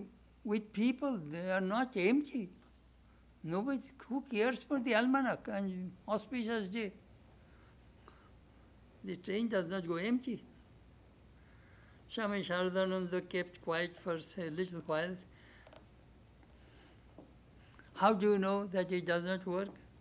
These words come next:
Sri Ramakrishna, uh, believed this. So we believe it. Whatever Sri Ramakrishna accepted,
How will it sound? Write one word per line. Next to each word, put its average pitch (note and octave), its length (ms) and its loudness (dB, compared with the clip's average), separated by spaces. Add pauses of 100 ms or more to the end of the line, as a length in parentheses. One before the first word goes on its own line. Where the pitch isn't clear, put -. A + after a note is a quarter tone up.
(1120)
Sri B3+ 220 2
Ramakrishna, A#3+ 680 6
uh, A3 240 6 (300)
believed G#3+ 400 2
this. - 360 -10 (2000)
So A#3+ 460 2
we G3 160 2
believe E3+ 340 0
it. B2 100 -8 (3000)
Whatever G#3 480 4
Sri G#3 200 2
Ramakrishna F#3+ 680 2 (960)
accepted, G#3+ 640 -2